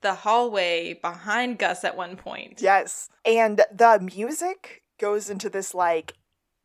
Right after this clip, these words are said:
Speaker 2: big, like, crescendo climax that ends with Gus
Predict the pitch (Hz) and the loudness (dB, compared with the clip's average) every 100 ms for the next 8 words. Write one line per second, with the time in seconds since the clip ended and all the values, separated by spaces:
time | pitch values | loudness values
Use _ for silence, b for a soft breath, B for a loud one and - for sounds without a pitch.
0 | _ - 220 196 _ - 214 175 _ _ | _ -4 -2 -2 _ -12 -8 -8 _ _
1 | _ _ _ - - - 185 190 185 175 | _ _ _ -14 -12 -6 -4 0 -2 -2
2 | - 180 175 170 160 - - _ _ 170 | -4 -4 0 0 -2 -6 -14 _ _ -2
3 | - 202 202 202 185 185 185 _ b b | 0 0 0 -2 -6 -4 -4 _ b b
4 | b b _ 185 185 - - | b b _ 0 0 -2 -12